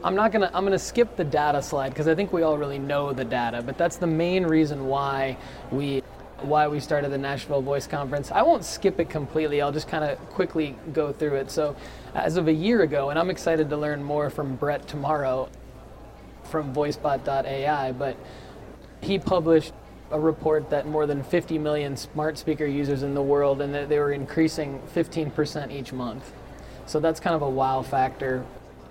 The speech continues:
for small business owners and people in the education field to pay attention to. And then in twenty eighteen, businesses reported a forty-three percent increase in revenue nine months after launching an Alexa-enabled product, and a fifty-three percent boost on average almost immediately after incorporating an Alexa skill into their current product. So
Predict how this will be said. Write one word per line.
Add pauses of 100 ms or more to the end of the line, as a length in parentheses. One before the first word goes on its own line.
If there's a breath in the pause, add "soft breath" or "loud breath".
(120)
for
small
business
owners
and
people
in
the
education
field
to
pay
attention
to. (1400 loud breath)
And
then
in
twenty
eighteen,
businesses
reported
a
forty-three
percent
increase
in
revenue
nine
months
after
launching
an
Alexa-enabled
product,
and
a
fifty-three
percent
boost
on
average
almost
immediately
after
incorporating
an
Alexa
skill
into
their
current
product.
So